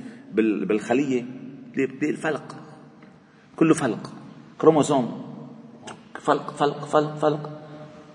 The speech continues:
شيء بيطلع من شيء، شيء بيطلع من شيء، كله فلق.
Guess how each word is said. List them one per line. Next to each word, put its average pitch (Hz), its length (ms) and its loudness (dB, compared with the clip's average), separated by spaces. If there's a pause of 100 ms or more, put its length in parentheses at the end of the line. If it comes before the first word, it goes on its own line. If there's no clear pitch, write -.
(160)
شيء 180 220 10
بيطلع 156 340 8
من 135 100 6
شيء، 123 240 0
شيء 151 140 4
بيطلع 143 220 6
من 127 100 6
شيء، 113 160 0
كله 175 200 6
فلق. 139 380 2